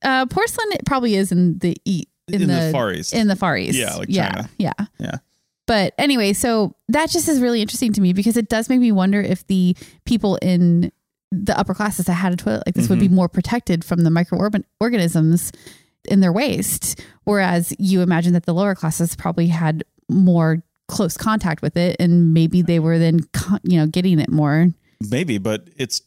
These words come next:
Speaker 2: clear that the people who were using this toilet
Speaker 1: Had these diseases.
Speaker 2: <laughs>
Speaker 1: Yeah, they
Speaker 2: Yeah,
Speaker 1: had
Speaker 2: I
Speaker 1: the
Speaker 2: mean, it's,
Speaker 1: microorganisms.
Speaker 2: it's in their pr-, it's in their
Speaker 1: Yeah.
Speaker 2: waste.
Speaker 1: I guess
Speaker 2: Yeah.
Speaker 1: my question would be, like, is the rate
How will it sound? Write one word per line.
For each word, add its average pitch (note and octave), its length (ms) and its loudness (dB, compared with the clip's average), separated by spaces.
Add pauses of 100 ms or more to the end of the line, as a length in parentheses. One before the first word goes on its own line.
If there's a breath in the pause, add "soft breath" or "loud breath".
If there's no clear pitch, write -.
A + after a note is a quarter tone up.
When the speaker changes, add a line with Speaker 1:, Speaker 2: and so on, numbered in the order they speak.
(120)
Speaker 2:
clear C#3+ 340 -2
that G#2 160 -4
the G#2+ 100 -10
people A2 580 -6
who G#2+ 280 -2
were A2 200 -2
using A2 340 0
this G2+ 140 -4
toilet C3 260 -4
Speaker 1:
Had F#3+ 260 0
these F3 220 2
diseases. F3 360 0
Speaker 2:
<laughs> F#3+ 40 2
Speaker 1:
Yeah, F3 160 2
they F3+ 140 0
Speaker 2:
Yeah, F3+ 60 2
Speaker 1:
had F#3 200 2
Speaker 2:
I - 40 -2
Speaker 1:
the E3+ 60 2
Speaker 2:
mean, E3+ 120 2
it's, F#3 80 0
Speaker 1:
microorganisms. E3+ 960 0
Speaker 2:
it's - 20 0
in D3+ 200 0
their A#2+ 200 -2
pr-, - 240 -10
it's C3+ 180 -6
in C#3 140 0
their G3+ 120 4
Speaker 1:
Yeah. F3 300 2
Speaker 2:
waste. - 460 -6
Speaker 1:
I B3+ 80 0
guess C4+ 220 0
Speaker 2:
Yeah. B3 80 4
Speaker 1:
my G#3+ 160 2
question A3 340 0
would F#3+ 80 2
be, F3+ 160 4
like, E3+ 180 0 (120)
is F#3 220 2
the F3+ 100 0
rate E3 420 0